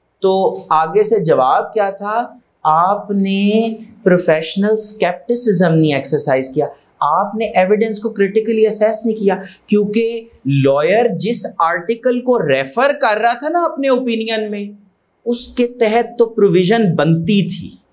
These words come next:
तो आपको चाहिए था कि उस evidence को जो lawyer ने आपको दिया था उसको critically assess करते, जाके वो आर्टिकल पढ़ते तो सही कि उस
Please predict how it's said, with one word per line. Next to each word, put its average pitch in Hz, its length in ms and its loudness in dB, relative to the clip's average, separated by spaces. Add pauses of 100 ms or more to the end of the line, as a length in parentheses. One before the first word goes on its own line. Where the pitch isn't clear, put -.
(1400)
तो - 60 6
आपको 175 640 0
चाहिए 226 560 -4
था 247 260 -2
कि 262 160 -8
उस 233 420 -6
evidence 233 560 0
को 220 140 0
जो 196 120 0
lawyer 175 400 2
ने 214 80 -6
आपको 202 320 0
दिया 170 360 2
था 202 540 -2 (200)
उसको 214 340 0
critically 240 640 0
assess 240 380 0
करते, 262 320 2
जाके 202 440 2
वो 254 140 2
आर्टिकल 247 640 0
पढ़ते 226 460 0
तो 320 120 -2
सही 220 280 0
कि - 320 -8
उस 240 240 -2